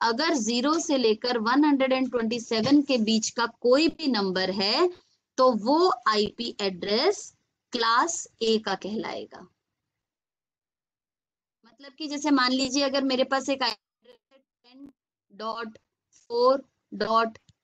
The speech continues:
थ्री डॉट सेवन, है ना, तो अब इसकी हम क्या देखेंगे, क्लास decide करने तो पहला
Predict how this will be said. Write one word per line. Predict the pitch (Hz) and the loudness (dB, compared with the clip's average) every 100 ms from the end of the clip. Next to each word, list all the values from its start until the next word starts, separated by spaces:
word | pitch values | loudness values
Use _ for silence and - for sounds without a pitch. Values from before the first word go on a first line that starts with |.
| - | -8
थ्री | 247 254 269 277 _ _ 202 | -4 -2 -4 -8 _ _ -2
डॉट | 208 214 - - _ | 0 0 -4 -12 _
सेवन, | - - 196 170 - _ _ _ _ _ _ _ _ _ _ _ | -10 -4 -4 -4 -10 _ _ _ _ _ _ _ _ _ _ _
है | 277 | -20
ना, | 392 _ _ _ _ - | -20 _ _ _ _ -4
तो | |
अब | 247 | 0
इसकी | 269 269 311 | 0 0 2
हम | 311 302 | 4 4
क्या | 294 285 | 2 0
देखेंगे, | 302 302 320 311 370 | 0 2 4 4 2
क्लास | - _ - 254 285 254 | -2 _ -2 0 0 -2
decide | 294 294 277 | -2 -2 -2
करने | - 285 277 - _ _ _ _ _ | -2 -4 -4 -10 _ _ _ _ _
तो | 302 | _
पहला | _ _ 226 247 | _ _ _ -20